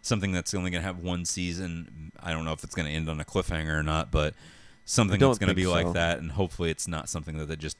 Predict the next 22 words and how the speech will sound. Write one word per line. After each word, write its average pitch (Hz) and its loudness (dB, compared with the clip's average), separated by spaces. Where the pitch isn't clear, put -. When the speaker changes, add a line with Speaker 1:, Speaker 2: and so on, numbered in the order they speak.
Speaker 1:
completely 90 -4
lose 85 2
and 82 -4
forget, 85 -2
because 82 -4
it 76 -8
seems 104 -2
well 87 4
received 90 -2
so - -4
Speaker 2:
Yeah. 87 0
Speaker 1:
far. 82 -4
I - -4
mean, 82 0
everybody's 80 2
said 85 0
they 80 0
like 78 -2
it. 85 2
Obviously, 87 0
I - 0
mean, 85 -2